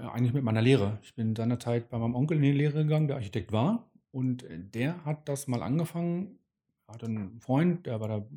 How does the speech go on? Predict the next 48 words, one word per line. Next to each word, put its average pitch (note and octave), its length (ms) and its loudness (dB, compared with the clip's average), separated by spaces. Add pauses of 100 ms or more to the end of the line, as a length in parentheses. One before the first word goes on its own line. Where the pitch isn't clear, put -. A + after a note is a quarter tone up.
(180)
Bauberufsgenossenschaft D3+ 960 -2
tätig D3 320 -6
war. D3+ 500 -2
Der A2+ 120 -8
hatte B2+ 180 -8
dann A#2 180 -4
hier B2 280 -4
im A2+ 120 -6
Raum G#2+ 280 -2
Hameln D3+ 440 2
mal A#2+ 300 -4 (180)
damals A#2+ 360 -4
einen - 80 -16
aktuellen G2+ 340 -8
Fall. E3 380 -2 (320)
Ja, A2+ 160 -12
und G2 200 -12
das - 180 -16
war G2+ 140 -14
dann A#2 140 -10
so A#2+ 200 -10
der, A#2+ 640 -10 (720)
dieses B2 220 -4
Projekt, C3+ 360 2
was B2+ 160 -2
den B2+ 140 0
ganzen B2+ 260 0
Stein A#2+ 580 0
ins B2 160 0
Rollen C#3 260 6
gebracht C3+ 480 0
hat, C#3+ 220 -2 (560)
hat - 100 -20
sich - 80 -20
dann B2 160 0
für - 120 -10
ihn D3+ 180 0
immer C3 200 2
weiter B2 220 0
ausgeweitet. D3 680 -2
Ich C3 140 -10
habe C3+ 140 -10
dann B2 140 -2
nach A#2+ 100 0
meiner B2 240 2
Lehre B2+ 420 0
als C3 180 -10
Bauzeichner A#2+ 760 -2